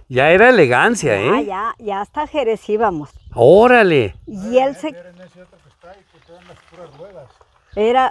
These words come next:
Speaker 2: pues sí, ya sé, yo sé que no era este, pero aquel sí era, eran la, el
Speaker 1: Eh,
Speaker 2: rodado de, yo creo, de aquel
Speaker 1: aquel
Speaker 2: carretón.
Speaker 1: era más
Speaker 2: Yo no
Speaker 1: grande, yo
Speaker 2: recuerdo
Speaker 1: creo.
Speaker 2: muy bien, pero sí me acuerdo que íbamos en el carretón.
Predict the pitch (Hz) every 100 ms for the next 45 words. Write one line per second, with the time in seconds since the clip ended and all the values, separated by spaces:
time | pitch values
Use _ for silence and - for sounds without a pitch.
0 | - 220 202 320 339 226 254 - 285 -
1 | 233 233 269 254 254 240 247 247 233 302
2 | - 185 - 208 185 180 185 233 233 -
3 | 233 247 294 202 226 247 214 196 170 190
4 | 147 196 202 220 233 220 202 214 220 240
5 | 226 208 226 220 131 135 143 175 214 214
6 | 196 208 190 165 131 113 131 254 - 254
7 | 151 254 262 - 233 262 269 226 240 262
8 | 277 247 220 196 254 269 254 254 262 -
9 | 254 269 262 226 208 202 196 175 - 196
10 | 175 190 202